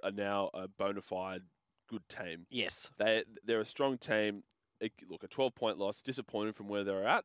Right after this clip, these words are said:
Speaker 1: They,
Speaker 2: Mm.
Speaker 1: I think that the team could have felt like they could have won that game and
Speaker 2: Mm.
Speaker 1: really pushed forward. But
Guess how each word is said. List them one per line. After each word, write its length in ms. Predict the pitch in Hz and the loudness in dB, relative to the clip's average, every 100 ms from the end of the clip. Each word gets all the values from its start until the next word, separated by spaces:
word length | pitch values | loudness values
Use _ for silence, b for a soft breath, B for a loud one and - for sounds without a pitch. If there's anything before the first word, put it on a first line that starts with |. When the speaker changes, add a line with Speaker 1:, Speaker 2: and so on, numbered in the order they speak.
| - | -2
Speaker 1:
They, 160 | 101 98 | -2 0
Speaker 2:
Mm. 80 | 104 | -2
Speaker 1:
I 80 | 98 | -6
think 200 | - 98 | -10 -10
that 100 | 92 _ _ 95 | -12 _ _ -14
the 80 | |
team 340 | - - 95 110 | -12 -10 -10 -8
could 140 | 101 | -8
have 80 | 98 | -8
felt 240 | - 87 | -8 -8
like 320 | 87 95 92 _ _ _ _ - | -6 -6 -8 _ _ _ _ -14
they 80 | |
could 140 | 101 98 | -10 -10
have 100 | 92 | -6
won 160 | 95 | -2
that 160 | 110 107 | -2 0
game 240 | 113 151 | 0 0
and 100 | 170 | 0
Speaker 2:
Mm. 100 | 147 127 | 2 2
Speaker 1:
really 120 | 95 | -2
pushed 240 | - 95 | -6 -10
forward. 300 | - 117 190 _ _ _ _ _ - | -2 -2 -2 _ _ _ _ _ 2
But 200 | 123 | 4